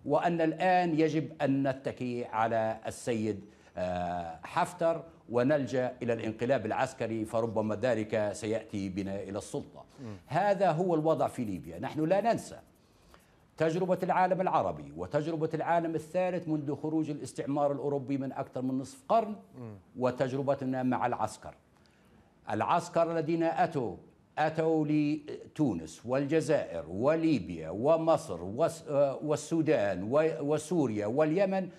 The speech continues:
Speaker 1: تجربتنا معهم واضحة ولا نستطيع أن ننساها.
Speaker 2: مم.
Speaker 1: السيد حفتر اشترك في انقلاب تسعة وستين وأتوا باسم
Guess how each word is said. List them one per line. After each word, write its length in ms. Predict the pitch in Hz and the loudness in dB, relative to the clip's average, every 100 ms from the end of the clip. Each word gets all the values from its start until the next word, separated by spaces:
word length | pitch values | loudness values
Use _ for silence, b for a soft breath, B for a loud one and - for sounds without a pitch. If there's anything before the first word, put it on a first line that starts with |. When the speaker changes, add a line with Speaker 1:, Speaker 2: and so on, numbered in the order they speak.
| B _ | B _
Speaker 1:
تجربتنا 600 | 151 131 151 151 139 135 | -2 0 0 0 0 -2
معهم 520 | 131 127 120 127 120 | 0 2 0 0 2
واضحة 420 | 135 127 117 120 120 | 2 2 0 0 0
ولا 240 | 117 117 | 2 2
نستطيع 640 | 117 - 113 143 120 113 113 | 0 -4 -6 -4 -4 -2 -4
أن 100 | 110 | -4
ننساها. 580 | 110 101 165 131 92 - - | -4 -4 0 0 -2 -12 -14
Speaker 2:
مم. 180 | 123 104 90 B B B - | -14 -14 -16 B B B -6
Speaker 1:
السيد 460 | 113 - 190 196 | -4 2 4 4
حفتر 460 | 190 226 - 226 190 | 2 0 0 2 2
اشترك 480 | 185 214 226 220 196 | 2 2 2 4 2
في 240 | 208 190 | 0 -4
انقلاب 520 | 190 190 202 220 - | -2 0 4 4 2
تسعة 280 | 220 - 180 | -2 -2 -2
وستين 640 | 175 190 185 196 135 82 - - 123 | -4 -4 -6 -2 -2 -2 -10 -12 0
وأتوا 800 | 143 - 233 233 226 220 220 190 | 0 4 2 2 4 4 4 2
باسم 680 | 165 170 208 - 190 196 | -2 0 -2 -4 -6 -6